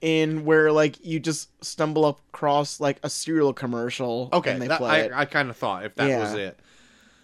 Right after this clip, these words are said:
Speaker 2: And then there's, like, a choice of, like, picking certain kind of music, and then there's, gets heavier and heavier choices as it goes along.
Speaker 1: Yeah, yep.
Speaker 2: And then, um, but there was a few points in this where I was like, "Did I fuck this thing up?" <laughs> Because
Speaker 1: Yeah.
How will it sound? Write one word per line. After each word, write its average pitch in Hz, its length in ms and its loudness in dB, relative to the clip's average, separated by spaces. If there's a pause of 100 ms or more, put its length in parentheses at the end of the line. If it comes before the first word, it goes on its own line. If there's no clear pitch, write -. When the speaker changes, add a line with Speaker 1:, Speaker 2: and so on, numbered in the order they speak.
(140)
Speaker 2:
And 160 140 0
then 165 200 0
there's, 151 200 -2
like, 139 160 0
a 139 60 -2
choice 156 420 0
of, 131 160 -4
like, 120 240 -4
picking 131 320 -6
certain 131 280 -8
kind 123 200 -6
of 104 60 -8
music, 190 500 0
and 135 120 -2
then 135 220 -4
there's, 127 380 -8 (360)
gets 156 280 -2
heavier 170 440 2
and 139 80 -2
heavier 151 380 0
choices 135 520 -2
as 120 140 -2
it 120 120 -6
goes 131 260 -2
along. 120 160 -4
Speaker 1:
Yeah, 120 320 2 (180)
yep. 135 200 -2 (440)
Speaker 2:
And 151 220 -2
then, 143 500 -2
um, 131 480 -4 (120)
but 190 180 0
there 262 160 6
was 339 420 4 (280)
a 180 80 2
few 208 260 -4
points 202 420 0
in 214 140 0
this 240 260 -4
where 185 180 0
I 180 140 2
was 175 160 -2
like, 147 200 0
"Did 214 120 2
I 508 160 4
fuck - 380 -2
this 208 220 4
thing 185 240 -2
up?" 127 280 0 (400)
<laughs> 784 440 -2
Because 285 540 8
Speaker 1:
Yeah. 123 240 4